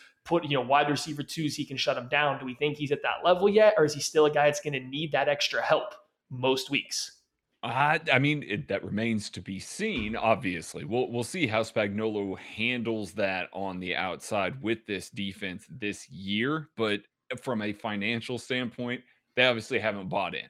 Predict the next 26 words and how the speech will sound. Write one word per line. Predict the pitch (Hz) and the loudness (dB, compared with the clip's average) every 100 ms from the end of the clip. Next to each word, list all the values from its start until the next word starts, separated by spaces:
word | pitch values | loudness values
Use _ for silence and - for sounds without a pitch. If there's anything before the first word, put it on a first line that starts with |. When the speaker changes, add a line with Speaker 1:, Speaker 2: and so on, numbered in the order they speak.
| _ - | _ -10
Speaker 2:
on | 90 90 | -8 -6
Charvarius | - 87 87 80 78 76 - | -4 -4 -4 -4 -4 -8 -8
Speaker 1:
Right. | 87 | -6
Speaker 2:
Ward | 87 98 | -6 -4
yet. | 92 87 | -4 -2
They're, | 101 95 85 | 2 2 4
they're | 113 95 | 0 0
kinda, | - 123 117 | -2 -2 -2
you | - - | -8 -12
know, | - | -4
obviously | - - 90 95 | -4 -4 -10 -10
with | 90 90 | -10 -6
the, | 92 90 - _ - | -4 -4 -8 _ -14
the | - | -12
free | - 110 | -4 -2
agent | 90 90 - - | -2 -4 -10 -8
tender, | 123 117 117 - - | -4 -2 -2 -4 -4
it | 135 | 0
just | 135 - | 0 0
made | 113 104 | 0 0
sense | - 95 113 - _ _ | -2 -4 -6 -12 _ _
for | - | -4
them | 170 104 | -2 -2
to | 90 | -4
tender | - 113 95 92 | -4 -4 -2 -2
him, | 101 101 | -2 -4